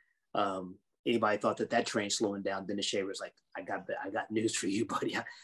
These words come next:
went and got me somebody that's gonna keep up this train running." So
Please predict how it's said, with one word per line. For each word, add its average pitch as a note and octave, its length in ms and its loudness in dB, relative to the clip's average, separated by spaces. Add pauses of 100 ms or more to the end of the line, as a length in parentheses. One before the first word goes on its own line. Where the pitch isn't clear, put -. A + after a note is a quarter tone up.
(120)
went C#3 180 12
and A#2 100 6
got - 220 6
me A#2+ 100 8
somebody G#2+ 380 6
that's G#2 120 2
gonna G#2+ 200 -2
keep - 200 -2
up - 140 8
this A2 140 4
train G2 320 0
running." F#2+ 240 -2
So - 220 2